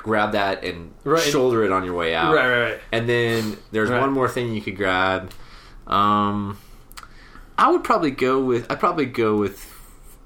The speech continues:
Speaker 1: I'd probably go with the guitar. I'd probably
Speaker 2: Ah,
Speaker 1: grab one of
Speaker 2: yeah.
Speaker 1: my, one of my guitars. And, uh, because most of my guitars I've had since I was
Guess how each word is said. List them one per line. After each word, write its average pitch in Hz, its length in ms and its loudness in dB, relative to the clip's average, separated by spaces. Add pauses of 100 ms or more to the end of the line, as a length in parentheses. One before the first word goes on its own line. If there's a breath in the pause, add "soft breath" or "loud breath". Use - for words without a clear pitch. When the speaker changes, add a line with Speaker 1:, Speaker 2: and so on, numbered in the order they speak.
(140)
Speaker 1:
I'd 113 120 -12
probably 113 240 0
go 90 140 -2
with 85 120 -4
the 80 60 -12
guitar. 78 680 -6
I'd - 100 -14
probably 120 180 0
Speaker 2:
Ah, 139 160 2
Speaker 1:
grab 92 220 0
one 123 80 0
of 127 60 -2
Speaker 2:
yeah. - 40 -8
Speaker 1:
my, 85 200 -4 (360)
one 95 100 -6
of 95 60 -6
my 87 100 -4
guitars. 78 600 -8 (240)
And, 123 420 -2
uh, - 140 -8 (140)
because 147 440 -2 (100)
most 170 300 0
of 180 60 -2
my 151 40 0
guitars 113 380 0
I've 98 160 -2
had 92 440 0
since 95 200 -8
I 92 140 0
was 85 400 -6